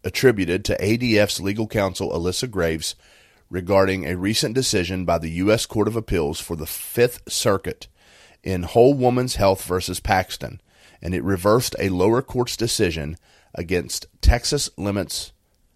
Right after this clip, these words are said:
Texas's limits on dismemberment abortions.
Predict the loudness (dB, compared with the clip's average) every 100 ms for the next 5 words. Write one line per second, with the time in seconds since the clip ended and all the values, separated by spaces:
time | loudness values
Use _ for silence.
0 | _ 0 2 2 0 0 -2 -2 -2 0
1 | 0 -2 -6 -10 _ _ _ -4 -4 -2
2 | -2 -2 0 2 2 2 0 0 0 -2
3 | -2 -10 -14